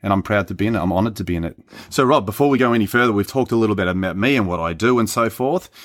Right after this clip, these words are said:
But for those that haven't had the, had the,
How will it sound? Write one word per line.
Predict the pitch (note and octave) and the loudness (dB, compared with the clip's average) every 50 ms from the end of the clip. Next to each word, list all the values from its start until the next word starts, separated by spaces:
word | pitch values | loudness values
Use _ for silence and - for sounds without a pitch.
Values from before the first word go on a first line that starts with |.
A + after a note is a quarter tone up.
| - - | -4 -4
But | B2+ - | -4 -2
for | C#3 | -2
those | B2+ D3+ D#3+ F3 D3 - - | -2 0 0 0 -2 -4 -4
that | A#2+ A2 - | -6 -8 -8
haven't | - - E3 C#3+ A#2+ B2+ F#2 G2 | -4 -2 -2 0 0 -2 -6 -8
had | - - A#2+ A2+ G#2 F#2 | -6 -4 -4 -4 -4 -4
the, | A2+ F#2+ F2 - _ - - - _ | -4 -6 -6 -8 _ -20 -20 -20 _
had | - - B2 A2+ | -4 -4 -2 0
the, | G2+ A2 G2+ | 0 -2 -2